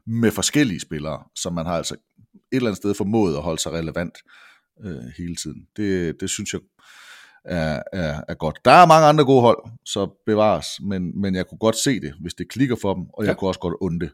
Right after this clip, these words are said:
Speaker 2: Hvad skal, hvad skal lykkes for dem, øh, Thomas? Selvfølgelig skal de undgå skader.
Speaker 1: Ja, de skal holde sig
Speaker 2: Ja.
Speaker 1: skadesfri.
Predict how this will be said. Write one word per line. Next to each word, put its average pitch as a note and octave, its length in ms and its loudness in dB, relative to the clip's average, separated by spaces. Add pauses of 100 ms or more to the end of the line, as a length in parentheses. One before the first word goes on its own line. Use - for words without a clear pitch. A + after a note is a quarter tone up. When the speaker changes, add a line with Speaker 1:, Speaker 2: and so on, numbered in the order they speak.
Speaker 2:
Hvad D#3 120 -2
skal, - 180 -10
hvad C3 100 2
skal D#3+ 140 -4
lykkes F3 220 -2
for C3 120 -4
dem, A#2+ 80 -6 (400)
øh, G#2 260 -4
Thomas? A#2+ 240 -4
Selvfølgelig D3+ 320 -2
skal B2 120 -8
de B2+ 80 0
undgå C#3 180 0
skader. - 180 0
Speaker 1:
Ja, C3 40 2
de A#2+ 100 2
skal B2+ 120 4
holde A2 160 10
sig A#2 60 6
Speaker 2:
Ja. - 40 6
Speaker 1:
skadesfri. B2+ 500 6